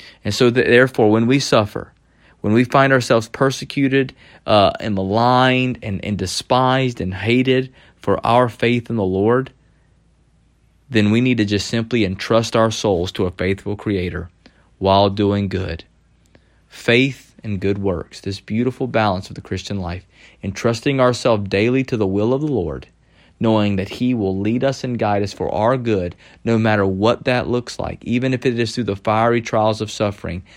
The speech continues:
God will lead us through it for our good and his glory. So we trust him and we do good. And what is the standard of goodness? It's whatever God says it is. Living out his will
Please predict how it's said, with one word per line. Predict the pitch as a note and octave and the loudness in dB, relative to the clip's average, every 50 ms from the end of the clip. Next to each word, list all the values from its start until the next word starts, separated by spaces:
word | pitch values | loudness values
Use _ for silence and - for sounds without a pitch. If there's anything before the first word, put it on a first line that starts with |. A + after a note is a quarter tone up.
| - - _ - | -20 -20 _ -2
God | A2 G2 F#2+ F#2+ F2+ | 0 2 2 2 0
will | F#2 F#2+ F#2 F#2 F#2 | 0 -2 -2 -2 -4
lead | F2+ F#2 G2 G#2 A2+ A#2+ B2 | -4 -2 -2 0 0 0 0
us | B2+ A#2 - - | 0 -2 -2 -4
through | - A#2 G#2+ G2 | -2 -2 0 0
it | F#2 F2 - | -2 -4 -8
for | - - F#2 - - _ _ - | -10 -8 -8 -8 -8 _ _ -4
our | A2 G#2+ A2 A2+ A#2 A#2 A#2+ A#2+ A#2 | -2 0 2 2 2 2 0 -2 -2
good | A2 G#2 G#2+ G2 F#2 F#2 F2+ F2+ F2 - _ _ - - - - - - | -2 -2 -2 0 0 0 -2 -4 -6 -10 _ _ -20 -20 -20 -20 -18 -8
and | F#2+ F2+ E2+ E2 | -6 -4 -4 -4
his | E2+ F#2+ G#2+ A2+ A2+ A#2 A2+ | -2 0 2 2 2 0 -2
glory. | G2+ G2+ G2 F2+ E2+ E2+ D#2+ D2+ F2 F2+ _ _ _ _ - - - _ | -4 -2 0 0 0 -2 -4 -6 -8 -10 _ _ _ _ -20 -20 -20 _
So | - - E2+ | -12 -10 -6
we | E2+ F2 F2 | -6 -6 -6
trust | - - - - A#2 A#2 B2 A#2+ - - - | -6 -8 -4 0 2 2 2 0 -4 -10 -6
him | - B2+ G2+ E2+ E2+ E2 E2+ - _ _ _ _ _ - | -4 -4 -2 -2 -4 -6 -8 -12 _ _ _ _ _ -10
and | F#2 F#2 | -8 -6
we | F2+ F2+ F2 | -4 -4 -6
do | E2+ E2+ F2+ G2+ G#2+ A2 | -6 -2 0 0 0 0
good. | G#2+ G#2+ G2 F2+ E2 D#2 D#2 - - _ _ _ _ _ _ | 0 -2 -4 -4 -4 -6 -8 -10 -14 _ _ _ _ _ _
And | - F2 | -6 0
what | G2 G#2+ A2+ B2 | 0 2 2 2
is | A#2+ A#2+ | -2 -2
the | - B2 | -2 -6
standard | A2 - - C3 B2+ B2+ B2+ B2 A#2+ | -6 -2 -2 0 0 0 0 -2 -4
of | B2 A#2+ | -4 -4
goodness? | A#2+ B2 B2 C3 B2+ B2+ B2+ B2+ - - - _ _ _ _ _ _ - | 0 0 0 0 0 -4 -4 -6 -8 -14 -18 _ _ _ _ _ _ -14
It's | - G2 - - | -14 -12 -6 -4
whatever | G2 G2 G#2 G#2+ A2 A2 | -2 0 0 0 0 0
God | G2+ G2+ G2 G2 G2 F#2+ - | 0 2 2 2 0 0 -2
says | - - F2 F2 F2 E2+ | -6 -8 -6 -6 -6 -6
it | F2+ F2+ - | -8 -8 -8
is. | - - - - - - _ _ _ _ _ _ _ _ - | -8 -10 -10 -14 -18 -20 _ _ _ _ _ _ _ _ -4
Living | G2 G#2 G#2+ B2 B2+ B2 A#2+ | -2 -2 0 0 0 0 0
out | G#2+ - - | -2 -2 -4
his | - - B2 B2+ C#3 C3 C3+ | -4 0 2 2 2 2 0
will | B2+ B2 A#2 G2 E2+ - - - | -2 0 0 0 0 -2 -8 -14